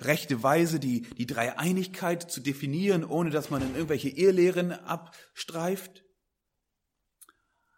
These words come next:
Und und das ist auch gut und richtig, aber es besteht die Gefahr,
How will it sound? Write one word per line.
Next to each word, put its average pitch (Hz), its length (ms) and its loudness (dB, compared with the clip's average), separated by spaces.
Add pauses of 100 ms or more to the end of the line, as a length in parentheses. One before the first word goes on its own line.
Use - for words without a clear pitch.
(440)
Und 165 200 -4 (1120)
und 160 60 -6
das 165 100 -6
ist 180 140 -10
auch - 160 -14
gut 254 200 0
und 127 140 -6
richtig, 123 460 -4
aber 180 340 2 (220)
es 165 100 -6
besteht 233 320 -4
die 208 60 -8
Gefahr, 190 760 0